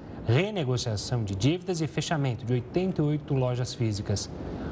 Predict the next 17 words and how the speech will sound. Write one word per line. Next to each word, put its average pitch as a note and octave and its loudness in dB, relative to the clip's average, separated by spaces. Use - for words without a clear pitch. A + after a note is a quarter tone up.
O G#3 8
número G#3+ 2
é F#3+ -2
menor G3+ 0
do A2+ -4
que B2 -2
as A#2+ 0
noventa C3 0
e C#3 2
duas B2+ 0
unidades B2+ 0
inicialmente F#3+ 0
previstas D#3+ 0
para D3+ 0
encerrar D#3+ 2
as C#3 -2
atividades. C#3 -2